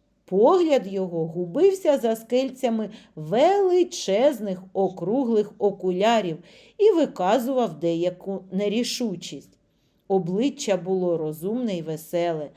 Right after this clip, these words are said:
Невимушеність, мила безпосередність незнайомця підказували, що він схильний помічати в людях і речах тільки хороше.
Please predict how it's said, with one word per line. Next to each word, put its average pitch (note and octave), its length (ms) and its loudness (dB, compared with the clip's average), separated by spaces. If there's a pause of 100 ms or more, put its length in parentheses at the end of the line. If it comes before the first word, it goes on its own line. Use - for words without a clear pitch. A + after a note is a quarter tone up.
(380)
Невимушеність, A#3 1160 0 (240)
мила B3+ 460 2
безпосередність A3+ 1200 -2
незнайомця A#3+ 1000 -2 (340)
підказували, A3+ 1080 -2 (140)
що - 360 -2
він D4+ 260 -2
схильний D4 560 -2
помічати G3+ 840 -2
в C#4 60 -2
людях A#3 520 -2 (120)
і G3 160 0
речах A#3 580 -2 (260)
тільки G4 460 6
хороше. E3+ 720 -4